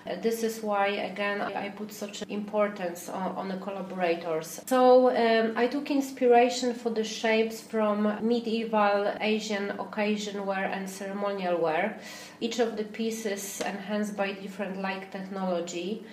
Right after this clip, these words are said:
There is a look, uh, with a silver coat embroidered by hand with ten thousand, eight thousand glass tubes and, um, E L, uh, wires running through the piece. There is kimono with balloon effect enhanced by glow-in-the-dark print.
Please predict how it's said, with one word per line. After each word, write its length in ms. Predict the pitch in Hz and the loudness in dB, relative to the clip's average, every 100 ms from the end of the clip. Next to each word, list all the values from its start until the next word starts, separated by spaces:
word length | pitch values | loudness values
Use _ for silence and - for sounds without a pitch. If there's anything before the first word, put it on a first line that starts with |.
| - - | -12 -4
There 120 | 202 | -2
is 220 | 208 - | -2 -2
a 60 | 214 | 0
look, 420 | 214 226 226 - - | 4 6 4 0 -6
uh, 280 | 202 196 196 | -4 -4 -4
with 160 | 202 202 | -6 -8
a 40 | |
silver 500 | 202 220 208 202 196 | -6 -4 -2 -2 -4
coat 520 | 196 - 190 180 180 - | -4 0 2 0 -2 -8
embroidered 720 | 196 196 202 202 208 196 185 | -8 -4 -2 -2 -2 -6 -6
by 120 | - | -6
hand 360 | 185 185 185 185 | -6 -4 -2 -2
with 180 | 180 185 | -4 -4
ten 200 | 196 190 | -6 -4
thousand, 560 | 190 185 185 180 185 | -4 -4 -4 -6 -4
eight 200 | 202 208 | -2 -2
thousand 360 | 202 190 190 185 | -2 -4 -4 -4
glass 320 | 185 165 - | -2 -2 -4
tubes 540 | - 185 190 185 - - | -10 -6 -6 -8 -12 -8
and, 380 | 185 185 185 185 - 185 | -6 -6 -8 -12 -8 -4
um, 400 | 175 170 170 165 - - | 0 0 0 -2 -6 -6
E 160 | 208 | -4
L, 400 | - 190 180 180 185 | -2 0 0 0 -4
uh, 220 | 180 165 | -2 -2
wires 600 | 175 190 185 175 175 - | 0 0 0 -2 -4 -4
running 360 | 202 175 165 165 | -2 -2 -4 -6
through 200 | - 185 | -10 -10
the 100 | 165 | -8
piece. 460 | 165 190 214 - - - - - - 190 | -8 -6 -6 -6 -12 -16 -18 -18 -16 -4
There 200 | 208 208 | 0 0
is 280 | 208 - - | -2 -6 -6
kimono 500 | 214 208 220 220 202 | 0 4 4 4 2
with 200 | 196 - | -2 -4
balloon 340 | 196 214 233 | 0 2 2
effect 760 | - 185 185 175 175 - - - | 0 -4 -2 -4 -4 -8 -16 -12
enhanced 800 | - 190 185 196 196 190 - 185 | -8 -6 -6 -6 -6 -8 -10 -4
by 440 | 185 180 180 180 190 | -2 0 0 -2 -4
glow-in-the-dark 840 | 196 196 196 185 180 170 - - | -4 -4 -6 -4 -2 -2 -4 -12
print. 480 | - 180 214 240 | -10 -6 -4 -6